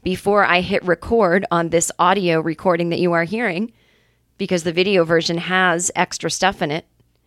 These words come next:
then you head on over to patreon dot com and, uh, patreon dot com slash Jen Kirkman. And you can join up for five bucks a month. You get four videos a month.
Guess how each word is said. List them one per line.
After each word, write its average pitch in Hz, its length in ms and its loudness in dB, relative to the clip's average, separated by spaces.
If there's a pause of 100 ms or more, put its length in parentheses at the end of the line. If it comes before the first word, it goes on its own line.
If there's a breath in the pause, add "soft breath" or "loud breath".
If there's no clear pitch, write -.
(300)
then 175 140 2
you 175 140 4
head 180 220 -2
on 165 160 0
over 156 160 0
to 139 80 -4
patreon 151 580 -4
dot 151 220 -4
com 170 320 -4 (720 soft breath)
and, 151 320 -4
uh, 147 260 -4
patreon 190 420 0
dot 165 200 2
com 170 200 0
slash 165 260 -2
Jen 156 280 -2
Kirkman. 190 460 -4 (4000)
And 180 160 2
you 180 140 2
can 214 140 0
join 220 220 2
up 285 160 -2
for 190 120 0
five 180 240 0
bucks 185 240 -2
a - 20 -2
month. 180 180 0
You 165 60 -4
get 165 160 -2
four 170 420 -2 (200)
videos 151 520 -4 (120)
a 160 40 -4
month. 147 360 -8